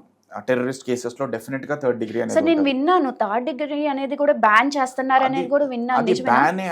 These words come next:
Speaker 1: అయినా సరే వాళ్ళు ఎలా కొడతారంటే కనిపించకుండా, ఇంజురీస్ కనపడకుండా ఉండేట్లా కొడతారు.
Speaker 2: ఓకే.
Speaker 1: ఇప్పుడు చాలా మంది అట్లా టార్చర్ చేసిన వాళ్ళు ఉన్నారు. ఇప్పుడు ఆ పోలీ-, పోలీస్ అట్రాసిటీస్ అంటారు. ఇప్పుడు ఇదివరకు ఆంధ్రప్రదేశ్ గవర్నమెంట్లో కూడా ఎంతో మంది బయటకు వచ్చారు పోలీసుల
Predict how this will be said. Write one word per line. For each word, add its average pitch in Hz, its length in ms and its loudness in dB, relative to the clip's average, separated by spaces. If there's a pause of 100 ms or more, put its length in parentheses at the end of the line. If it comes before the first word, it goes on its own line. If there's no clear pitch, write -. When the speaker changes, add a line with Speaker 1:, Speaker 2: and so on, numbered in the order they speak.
Speaker 1:
అయినా 143 280 -4
సరే 180 260 -4
వాళ్ళు 160 260 0
ఎలా 147 200 2
కొడతారంటే 151 500 0
కనిపించకుండా, 156 880 -6 (640)
ఇంజురీస్ 151 380 -4
కనపడకుండా 139 640 -2
ఉండేట్లా 123 420 -2
కొడతారు. 107 400 -4 (340)
Speaker 2:
ఓకే. 214 180 -14
Speaker 1:
ఇప్పుడు 156 300 -12 (100)
చాలా 139 240 6
మంది 180 300 2
అట్లా 156 360 4
టార్చర్ 139 460 2
చేసిన 143 280 -4
వాళ్ళు 139 220 2
ఉన్నారు. 139 220 -2
ఇప్పుడు 135 220 -6
ఆ 123 120 2
పోలీ-, 151 320 -2
పోలీస్ 147 340 -2
అట్రాసిటీస్ 139 580 -2
అంటారు. 120 360 -6 (420)
ఇప్పుడు 123 320 0
ఇదివరకు 139 580 2
ఆంధ్రప్రదేశ్ 135 540 2
గవర్నమెంట్లో 127 420 4
కూడా 139 180 0
ఎంతో 127 320 -2
మంది 147 280 -4
బయటకు 123 340 0
వచ్చారు 120 300 -4
పోలీసుల 123 400 -6